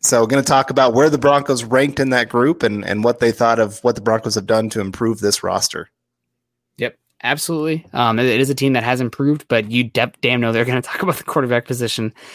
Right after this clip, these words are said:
Speaker 2: But, uh, you know, we'll just have to see how it plays out, right? Everything will come to an impasse at some point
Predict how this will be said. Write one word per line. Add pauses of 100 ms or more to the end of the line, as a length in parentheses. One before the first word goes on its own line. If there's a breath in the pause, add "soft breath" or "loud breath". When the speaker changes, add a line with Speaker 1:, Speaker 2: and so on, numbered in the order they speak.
(280 loud breath)
Speaker 2:
But,
uh, (120)
you
know, (320)
we'll
just
have
to
see
how
it
plays
out, (200)
right? (200)
Everything
will
come
to
an
impasse
at
some
point